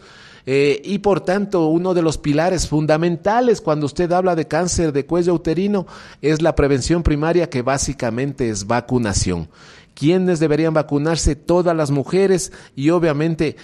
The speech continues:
¿cuál es la idea de hacerlo antes de los quince años? Porque teóricamente la edad a la cual, eh, en promedio la mujer inicia actividades sexuales a partir de los quince años.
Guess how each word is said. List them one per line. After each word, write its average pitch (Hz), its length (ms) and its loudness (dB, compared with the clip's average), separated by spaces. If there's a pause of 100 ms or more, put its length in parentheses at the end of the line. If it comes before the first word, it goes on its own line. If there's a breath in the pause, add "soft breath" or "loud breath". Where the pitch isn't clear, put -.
(120 loud breath)
¿cuál 269 160 -2
es 262 100 -2
la 214 80 2
idea 196 180 2
de 190 80 0
hacerlo 170 400 0
antes 165 240 -6
de 151 80 -2
los 139 120 -2
quince 160 300 -6
años? 196 240 -4
Porque 160 320 -2
teóricamente 160 800 -2 (300 loud breath)
la 156 180 2
edad 160 340 0
a 156 80 2
la 127 180 -4
cual, 156 280 2
eh, 120 380 0
en 127 100 -2
promedio 147 480 2
la 131 140 2
mujer 143 260 0
inicia 139 380 -2
actividades 143 320 -4
sexuales 151 340 -4
a 135 80 -2
partir 127 220 -4
de 123 60 0
los 120 100 -4
quince 139 240 -4
años. 143 260 -2